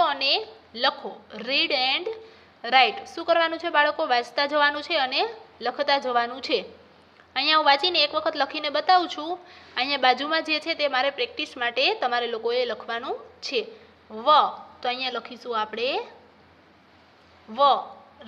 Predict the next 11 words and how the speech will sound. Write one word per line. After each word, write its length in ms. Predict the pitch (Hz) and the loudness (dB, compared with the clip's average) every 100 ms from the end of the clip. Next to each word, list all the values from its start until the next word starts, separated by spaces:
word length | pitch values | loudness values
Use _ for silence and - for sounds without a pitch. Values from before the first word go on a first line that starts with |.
| 226 | 2
ર, 20 | 285 262 - - - - - | 4 4 2 -8 -20 -20 -16
તો 40 | - | -10
અહીંયા 300 | 226 240 247 | -8 -4 -4
લખીશું 540 | 226 - 233 - 269 359 539 - - - - - - 214 269 | -4 -8 -16 -14 -4 -2 -2 -4 -20 -20 -20 -20 -18 -4 4
ર. 20 | 269 202 - - - - - _ | 6 4 -2 -18 -20 -20 -20 _
સ, 240 | - - 320 311 220 - - - - - - - - | -20 -2 6 8 8 2 -10 -20 -20 -20 -20 -18 -8
તો 60 | 240 | -8
અહીંયા 340 | 233 226 262 240 | -8 -4 -2 -2
લખીશું 360 | - 220 254 226 | -8 -14 -10 -4
બાળકો 400 | 214 220 220 302 554 640 - - - - _ _ - - - | -2 -4 0 2 2 -2 -10 -20 -20 -20 _ _ -20 -20 -20
સ. 20 | - | -8